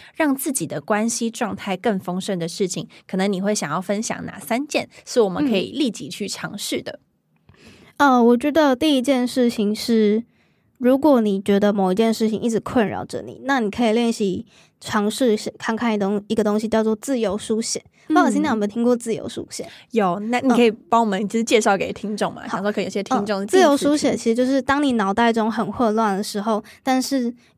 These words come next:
Speaker 2: 因为你已经，脑袋已经在混乱了，可是我们的脑袋其实很，很多时候是没有办法负担这么多混乱的状态，
Speaker 1: 嗯。
Speaker 2: 所以这时候你必须把你的情绪跟你脑海中出现的任何一件事情给自由的写下来，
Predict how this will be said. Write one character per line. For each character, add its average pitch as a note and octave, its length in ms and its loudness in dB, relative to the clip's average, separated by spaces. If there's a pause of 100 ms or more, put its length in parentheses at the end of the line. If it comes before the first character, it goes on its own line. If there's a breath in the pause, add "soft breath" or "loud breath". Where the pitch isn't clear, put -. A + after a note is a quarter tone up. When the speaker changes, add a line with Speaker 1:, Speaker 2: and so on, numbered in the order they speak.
Speaker 2:
因 E4+ 100 4
为 A4 80 8
你 C#4 100 6
已 G3 60 2
经， A3+ 320 -2
脑 G3+ 180 0
袋 B3 240 0 (180)
已 A#3 100 -4
经 C#4 280 -4
在 - 220 0
混 A#3 300 0
乱 F#3+ 180 0
了， - 260 -14 (120)
可 - 100 -10
是 D#4+ 80 2
我 F#4+ 60 4
们 C#4 100 2
的 A3+ 80 2
脑 G3 180 0
袋 B3 220 0
其 A3 160 -4
实 G3+ 340 -2
很， A3+ 220 -2
很 A#3+ 260 -4
多 D4+ 140 2
时 - 80 -2
候 A3+ 100 2
是 C4+ 160 0
没 B3+ 120 0
有 G#3+ 40 0
办 A#3 160 0
法 A#3 140 -4
负 A#3 220 -4
担 G#3+ 280 -2
这 C4+ 140 0
么 G#3 160 0
多 G#3 180 0
混 A3 220 -4
乱 F#3 160 -8
的 F#3+ 60 -16
状 - 240 -12
态， - 120 -12 (240 loud breath)
Speaker 1:
嗯。 A#3 120 0
Speaker 2:
所 F#4+ 120 2
以 E4+ 80 4
这 D#4+ 160 2
时 C4+ 160 -2
候 C4 160 2
你 A#3 140 -2
必 C4+ 160 -2
须 B3+ 160 0
把 A3 160 0
你 G3+ 80 -4
的 G#3+ 100 -6
情 A3 320 -4
绪 A3+ 380 -4 (400)
跟 A#3 320 2
你 A3 200 -2 (200)
脑 A3 180 0
海 A3+ 140 0
中 A3 240 -2
出 A3+ 120 -10
现 A#3 140 -2
的 A3 80 0
任 A#3 180 2
何 A3 140 0
一 F#3+ 40 -2
件 G#3+ 200 0
事 G#3+ 180 -4
情 G#3 380 -8
给 F3+ 380 -8 (120)
自 B3+ 200 -2
由 G#3+ 120 2
的 G#3 80 -2
写 G#3+ 200 -4
下 A3+ 180 -2
来， C#3+ 220 -8